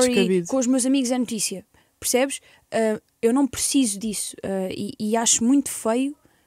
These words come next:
Speaker 1: ah,
Speaker 2: Quem o
Speaker 1: quem,
Speaker 2: faz.
Speaker 1: quem cria esse tipo de polémicas e quem se mete em, em
Speaker 2: A
Speaker 1: discussões
Speaker 2: jeito.
Speaker 1: e, e,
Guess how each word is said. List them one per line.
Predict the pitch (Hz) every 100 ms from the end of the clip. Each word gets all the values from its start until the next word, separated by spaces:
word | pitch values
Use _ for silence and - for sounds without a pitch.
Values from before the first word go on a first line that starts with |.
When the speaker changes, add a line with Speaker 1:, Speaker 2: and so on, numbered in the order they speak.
| _
Speaker 1:
ah, | - 202 202 196 190
Speaker 2:
Quem | 202
o |
Speaker 1:
quem, | 226 226
Speaker 2:
faz. | 254
Speaker 1:
quem | 233 240
cria | 247 247
esse | 240
tipo | - 233
de | -
polémicas | - 190 196 220 208 185
e |
quem | 190 202
se | - 208
mete | 190 - 190
em, | 190 185 180 170 - - -
em | 202
Speaker 2:
A |
Speaker 1:
discussões | 185 170 180 226 202
Speaker 2:
jeito. | 220
Speaker 1:
e, | - 208 - 202
e, | 190